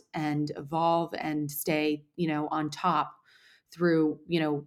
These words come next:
what could be a very scary time. And so when I think about the way that we need to approach our clients, we need to be with them. We need to be talking to them. We need to be out in market with them. We need to be understanding their problems, their priorities, their concerns.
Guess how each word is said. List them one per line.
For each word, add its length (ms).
what 220
could 220
be 180
a 40
very 380
scary 480
time. 520
And 180
so 440
when 140
I 80
think 200
about 180
the 80
way 140
that 120
we 80
need 160
to 80
approach 320
our 100
clients, 500
we 80
need 160
to 40
be 120
with 220
them. 320
We 100
need 180
to 60
be 300
talking 420
to 60
them. 300
We 120
need 160
to 60
be 100
out 140
in 80
market 320
with 180
them. 320
We 80
need 180
to 60
be 340
understanding 840
their 160
problems, 520
their 120
priorities, 760
their 120
concerns. 720